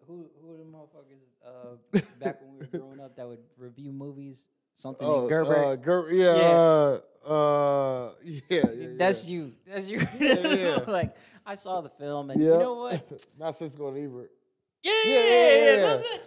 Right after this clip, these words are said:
Speaker 1: Yeah,
Speaker 2: Yep,
Speaker 1: yeah.
Speaker 2: yep.
Speaker 1: I'm talking about Gerber, Herbert and Gerber is my
Speaker 2: Yeah.
Speaker 1: fault. That's a, that's a
Speaker 2: <laughs>
Speaker 1: sandwich
Speaker 2: That's a,
Speaker 1: shop.
Speaker 2: that's a great sandwich shop, by the way.
Speaker 1: <laughs>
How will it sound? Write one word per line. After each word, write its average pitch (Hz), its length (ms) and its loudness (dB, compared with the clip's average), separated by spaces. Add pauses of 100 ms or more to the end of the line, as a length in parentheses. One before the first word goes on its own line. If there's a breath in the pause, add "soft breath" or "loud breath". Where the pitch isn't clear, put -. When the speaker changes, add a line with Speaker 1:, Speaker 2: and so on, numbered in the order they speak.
(120)
Speaker 1:
Yeah, 165 80 2
Speaker 2:
Yep, 190 240 8
Speaker 1:
yeah. 196 60 4
Speaker 2:
yep. 196 260 6
Speaker 1:
I'm 185 60 0
talking - 220 0
about 165 220 -4
Gerber, 202 300 -8
Herbert 202 240 -14
and - 140 -18
Gerber 147 180 -18
is 127 120 -20
my 139 100 -10
Speaker 2:
Yeah. 143 140 -2
Speaker 1:
fault. 131 200 -4
That's 233 220 -4
a, 151 180 -12
that's 185 220 -4
a 180 80 -2
Speaker 2:
<laughs> - 0 -
Speaker 1:
sandwich 208 500 -2
Speaker 2:
That's 160 140 -14
a, 160 40 2
Speaker 1:
shop. 160 240 -8 (400 soft breath)
Speaker 2:
that's 131 140 -12
a 120 60 -14
great 127 260 -12
sandwich 101 300 -12
shop, 95 120 -4
by 95 120 -2
the 95 60 0
way. 95 260 -2 (120)
Speaker 1:
<laughs> - 280 -4